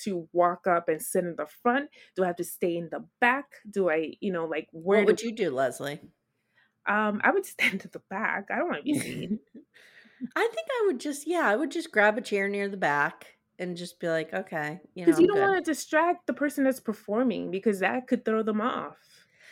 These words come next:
Speaker 2: It depends. Like, sometimes if I'm reading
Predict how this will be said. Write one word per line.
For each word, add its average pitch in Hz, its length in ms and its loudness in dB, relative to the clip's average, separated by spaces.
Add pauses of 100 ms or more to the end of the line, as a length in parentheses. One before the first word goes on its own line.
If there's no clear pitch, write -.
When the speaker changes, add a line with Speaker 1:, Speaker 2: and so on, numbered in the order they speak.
(180)
Speaker 2:
It 285 160 -2
depends. 254 480 -4
Like, 190 160 -4
sometimes 294 580 -2
if 208 160 0
I'm 202 300 -2
reading 214 680 -2